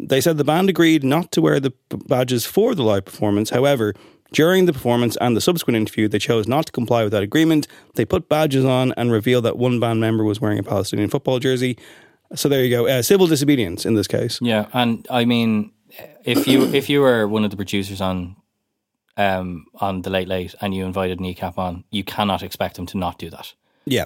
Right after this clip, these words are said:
Speaker 2: It, I think it's like, like, every, every, everyone knew it was gonna happen. I, I, I, there's no doubt in my mind that everybody knew it was gonna happen, from Patrick Kielty to kneecap themselves, of course, to the R T producers. This is an ass covering exercise, a hundred percent.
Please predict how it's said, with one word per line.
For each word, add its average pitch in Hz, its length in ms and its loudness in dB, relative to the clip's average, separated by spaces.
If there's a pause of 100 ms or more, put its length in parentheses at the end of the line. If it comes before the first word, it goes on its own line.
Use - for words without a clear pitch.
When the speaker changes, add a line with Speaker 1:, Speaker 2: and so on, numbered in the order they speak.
(160)
Speaker 2:
It, 110 220 0
I 107 100 2
think 101 200 -4
it's 95 200 -8
like, 95 340 -4 (640)
like, 110 300 0
every, 131 220 0
every, 127 260 0 (240)
everyone 127 320 4
knew 110 140 4
it 92 40 -4
was 90 80 -10
gonna 90 160 -6
happen. 80 280 -12 (500)
I, 104 100 0
I, 104 120 0 (200)
I, 101 120 -4 (320)
there's 104 180 2
no 113 220 4
doubt 104 180 0
in 92 60 -6
my 92 100 -2
mind 85 260 -4
that 87 80 -6
everybody 87 360 -6
knew 85 100 -8
it 80 60 -12
was 90 100 -12
gonna 87 180 -8
happen, 87 280 -8
from 90 160 -12
Patrick 107 320 -2
Kielty 90 480 -4 (400)
to 110 200 2
kneecap 92 460 0 (120)
themselves, 87 420 -4
of 90 80 -8
course, 85 420 -6 (300)
to 90 500 -2 (220)
the 90 220 0
R 90 180 2
T 87 180 -8
producers. 85 640 -10 (340)
This 104 200 0
is 95 200 -6
an 95 140 -4
ass 87 220 -2
covering 92 320 -2
exercise, 120 500 -2
a - 100 -10
hundred 90 240 -4
percent. 82 380 -14